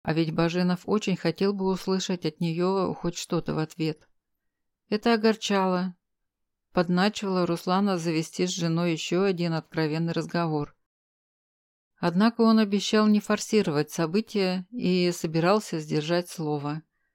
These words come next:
Показать Лене, что в этом он тоже весьма хорош.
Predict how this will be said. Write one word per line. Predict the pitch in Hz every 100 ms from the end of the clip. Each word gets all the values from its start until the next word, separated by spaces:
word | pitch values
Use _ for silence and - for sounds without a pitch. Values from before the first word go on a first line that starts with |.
| _ _ -
Показать | 165 170 160 190 220 -
Лене, | 185 180 180 175
что | - - 151 156 156
в | 160
этом | 185 208 226
он | 180 165
тоже | - 165 208
весьма | 175 156 170 185
хорош. | - 147 143 143 -